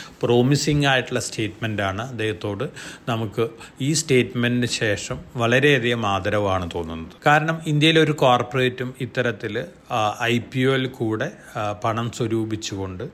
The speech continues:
വളരെ സക്സസ്ഫുള്ളായി പണം സ്വരൂപിച്ചുകൊണ്ട് അലഗേഷൻസ് വരുമ്പോൾ തിരിച്ചു കൊടുത്തുള്ള ചരിത്രം ഒരുപക്ഷെ ഇന്ത്യയിലും നല്ല വേള് തന്നെയില്ല. അപ്പോൾ തീർച്ചയായിട്ടും വളരെ പ്രോമിസിങ് ആയിട്ടുള്ള ഒരു ആക്ഷനാണ് അദ്ദേഹത്തിൻ്റെ ഭാഗത്തു നിന്നുണ്ടായിട്ടുള്ളത്.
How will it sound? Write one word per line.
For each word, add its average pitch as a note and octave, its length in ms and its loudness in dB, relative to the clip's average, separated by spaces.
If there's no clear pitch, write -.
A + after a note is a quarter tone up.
വളരെ B2 240 4
സക്സസ്ഫുള്ളായി C3+ 1080 2
പണം A2+ 200 -4
സ്വരൂപിച്ചുകൊണ്ട് G2+ 840 -6
അലഗേഷൻസ് C3 760 4
വരുമ്പോൾ A2 540 0
തിരിച്ചു G#2+ 280 -4
കൊടുത്തുള്ള G2+ 400 -4
ചരിത്രം G#2 540 -6
ഒരുപക്ഷെ C#3 340 -2
ഇന്ത്യയിലും C#3+ 340 4
നല്ല C#3+ 220 0
വേള് C3+ 480 0
തന്നെയില്ല. G2+ 360 -6
അപ്പോൾ C3 220 2
തീർച്ചയായിട്ടും D#3 440 2
വളരെ D3 220 2
പ്രോമിസിങ് B2+ 580 -4
ആയിട്ടുള്ള A#2 540 -4
ഒരു B2 200 2
ആക്ഷനാണ് A#2 680 2
അദ്ദേഹത്തിൻ്റെ G#2 420 -2
ഭാഗത്തു F#2+ 280 0
നിന്നുണ്ടായിട്ടുള്ളത്. F#2 720 -6